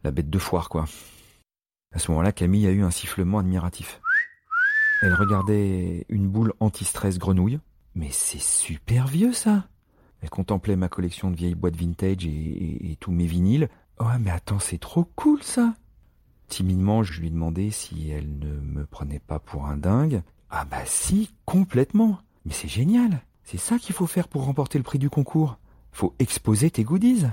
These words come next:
Elle me posait une tonne de questions du genre, « Hum, à quelle époque t'as commencé ? Euh, mais ça t'a pris comment ? Et mais, mais pourquoi ? Euh,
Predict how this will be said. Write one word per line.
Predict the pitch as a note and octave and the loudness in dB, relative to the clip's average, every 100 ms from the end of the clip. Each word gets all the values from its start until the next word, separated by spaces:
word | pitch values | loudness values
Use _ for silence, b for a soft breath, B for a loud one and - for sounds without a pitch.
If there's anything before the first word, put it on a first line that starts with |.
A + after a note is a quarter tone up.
| - _ - _ _ _ _ - - | -2 _ -20 _ _ _ _ -12 0
Elle | |
me | G2 G2+ | 2 2
posait | B2 C#3+ | 2 2
une | C#3 | 2
tonne | B2 C#3 | 2 2
de | B2 | 2
questions | - B2 - A2+ | 0 -2 -2 -2
du | G#2+ | 0
genre, « | A2 G#2+ - | 0 0 -2
Hum, | A#2 A#2+ A2+ | -2 0 -2
à | |
quelle | A#2 B2+ | -2 0
époque | B2 C3+ C3+ | 0 0 -2
t'as | A2 | -2
commencé ? | - G#2 G#2 - A#2 C#3+ D#3+ D#3+ | -2 -2 -2 -2 0 2 2 2
Euh, | B2 A2 B B - | 2 -2 B B -4
mais | |
ça | - G#2+ | -2 -2
t'a | A2 | -2
pris | - - | -4 -6
comment ? | - G#2+ A2+ A#2+ C3+ D3+ C#3+ | 0 2 4 2 2 2 0
Et | G#2+ | 0
mais, | A2+ A2 | -2 -2
mais | G2 | -2
pourquoi ? | F2+ F#2+ - B2 B2 C#3+ D3+ | -4 -8 -4 -2 0 0 2
Euh, | B2+ | 0